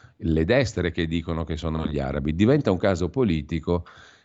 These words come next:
diventano un caso politico-mediatico le molestie verbali a un gruppo di archeologhe che lavorano negli scavi ai due passi della Basilica di Saint-Denis, dove sono sepolti i re di Francia.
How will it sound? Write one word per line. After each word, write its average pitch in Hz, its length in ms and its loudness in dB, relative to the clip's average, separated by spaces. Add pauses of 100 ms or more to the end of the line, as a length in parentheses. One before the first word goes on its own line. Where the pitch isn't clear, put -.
diventano 90 760 2
un 73 100 -8
caso 82 680 -6
politico-mediatico 65 1300 -2
le 113 160 6
molestie 90 920 2
verbali 87 680 -2
a 104 100 -2
un 98 120 -4
gruppo 120 300 -2
di 87 140 0
archeologhe 85 800 -2
che 113 100 0
lavorano 107 540 2
negli 87 260 2
scavi 117 540 -2
ai 85 260 -2
due 104 160 0
passi 85 320 0
della 76 220 -4
Basilica 85 420 0
di 76 120 -4
Saint-Denis, 95 580 2
dove 113 120 0
sono 87 160 -4
sepolti 82 500 -4
i 87 40 2
re 73 160 -2
di 73 100 -4
Francia. 62 560 -2